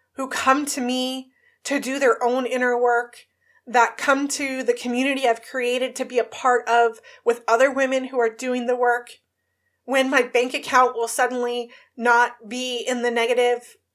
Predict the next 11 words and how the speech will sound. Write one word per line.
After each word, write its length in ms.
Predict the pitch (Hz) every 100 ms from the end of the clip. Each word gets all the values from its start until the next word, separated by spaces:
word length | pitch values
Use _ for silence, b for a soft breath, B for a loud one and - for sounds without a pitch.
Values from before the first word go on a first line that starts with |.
| _ _ _ _
or 440 | 254 247 240 233 226
when 160 | 240
I 120 | 233
will 120 | 240 233
stop 400 | - 247 247 240
having 340 | - 240 240 226
to 120 | 247
live 200 | 247 247
paycheck 460 | - 247 240 240 240
to 60 |
paycheck, 600 | 247 247 247 254 233 233